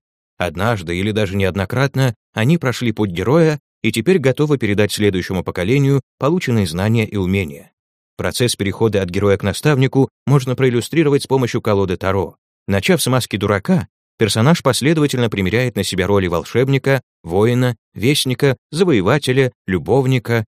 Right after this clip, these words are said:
вора, правителя, отшельника и так далее. Наконец он дорастает до иерофанта, верховного жреца,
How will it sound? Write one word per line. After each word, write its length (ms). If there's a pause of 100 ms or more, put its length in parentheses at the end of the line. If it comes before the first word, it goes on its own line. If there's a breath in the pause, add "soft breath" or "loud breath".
(120)
вора, 480 (160)
правителя, 640 (140)
отшельника 640
и 180
так 220
далее. 440 (400)
Наконец 460
он 140
дорастает 580 (160)
до 120
иерофанта, 840 (260)
верховного 560
жреца, 480